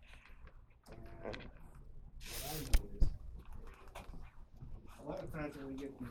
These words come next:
tools, we think, "Okay, I'm gonna start practicing these tools and these things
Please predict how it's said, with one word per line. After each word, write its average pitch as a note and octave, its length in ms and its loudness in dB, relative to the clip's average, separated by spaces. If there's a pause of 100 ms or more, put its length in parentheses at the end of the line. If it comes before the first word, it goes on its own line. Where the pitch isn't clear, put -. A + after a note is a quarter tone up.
(140)
tools, C3+ 260 -6 (680)
we A#2 100 -6
think, A2+ 260 -8 (120)
"Okay, - 280 6 (1160)
I'm D#3+ 60 4
gonna G3 140 10
start F#3 300 10
practicing D#3 500 12
these D3 200 10
tools D3 360 4
and B2 100 4
these C3+ 220 6
things C#3 420 6